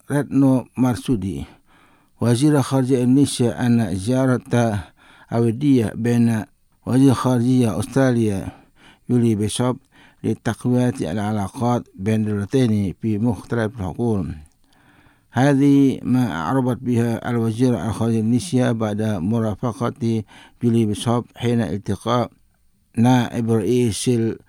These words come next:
Jumhur Indonesia Yusuf Kala bi Maktab Rais Jakarta Amas. Wa ra'a aidan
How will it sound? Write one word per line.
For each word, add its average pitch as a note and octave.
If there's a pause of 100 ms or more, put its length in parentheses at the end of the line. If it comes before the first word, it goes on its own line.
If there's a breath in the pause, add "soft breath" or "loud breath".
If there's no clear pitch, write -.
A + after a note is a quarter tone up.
(460 soft breath)
Jumhur G#2+
Indonesia A2
Yusuf G#2+
Kala A#2 (320 soft breath)
bi A2
Maktab A2+
Rais G#2
Jakarta G#2
Amas. F#2 (560 loud breath)
Wa C3+
ra'a C#3
aidan A2